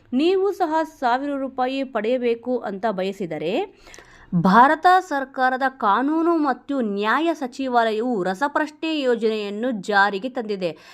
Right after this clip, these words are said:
ಇದರಲ್ಲಿ ಭಾರತ ಸರ್ಕಾರದಿಂದ ಸಾವಿರ ರೂಪಾಯಿ ನೀಡಲಾಗುತ್ತಿದೆಯಂತೆ. ಈ ಯೋಜನೆಗೆ ಅರ್ಜಿ ನಮೂನೆ ಪ್ರಾರಂಭವಾಗಿದೆ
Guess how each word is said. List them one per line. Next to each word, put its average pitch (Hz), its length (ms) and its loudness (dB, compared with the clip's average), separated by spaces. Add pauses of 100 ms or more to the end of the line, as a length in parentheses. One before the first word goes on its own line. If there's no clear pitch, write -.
(200)
ಇದರಲ್ಲಿ 330 600 2
ಭಾರತ 214 560 0
ಸರ್ಕಾರದಿಂದ 269 840 -2
ಸಾವಿರ 240 640 -2
ರೂಪಾಯಿ 240 420 -4
ನೀಡಲಾಗುತ್ತಿದೆಯಂತೆ. 240 1300 -4 (300)
ಈ 370 320 2
ಯೋಜನೆಗೆ 285 520 -4
ಅರ್ಜಿ 285 580 0
ನಮೂನೆ 247 420 -2
ಪ್ರಾರಂಭವಾಗಿದೆ 220 1040 -2